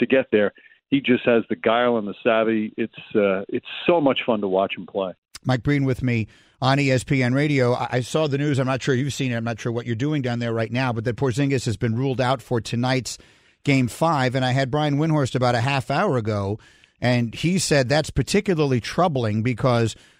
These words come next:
Speaker 2: one of the reasons that the Knicks traded him to Dallas as they did was just general concern about his long-term ability to stay healthy at his size.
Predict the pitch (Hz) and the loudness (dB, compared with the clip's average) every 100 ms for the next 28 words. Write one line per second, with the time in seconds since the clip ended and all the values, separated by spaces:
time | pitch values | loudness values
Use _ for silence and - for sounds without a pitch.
0 | _ 120 151 180 135 135 143 160 131 123 | _ 2 4 4 2 2 2 2 2 2
1 | 107 120 131 131 135 - - 160 208 151 | 0 0 0 0 -2 -4 -2 0 0 -2
2 | 110 131 113 104 - 123 110 123 113 110 | -2 -2 0 -2 -4 -2 0 0 0 -4
3 | - 127 160 120 120 110 117 110 120 131 | -2 -2 0 0 -2 0 -2 0 0 0
4 | 120 - - - 170 110 98 175 160 139 | 0 -6 -14 -2 -2 2 4 4 4 0
5 | - 123 - 165 160 127 113 113 113 120 | 0 -2 0 2 2 2 2 0 0 0
6 | 135 131 143 123 101 143 143 120 110 - | 0 0 0 0 0 0 2 0 -2 -4
7 | - - 127 147 117 143 135 131 117 101 | -12 -4 0 2 2 2 2 0 0 0
8 | 147 - 151 147 123 92 95 | 0 0 -2 0 0 -2 -6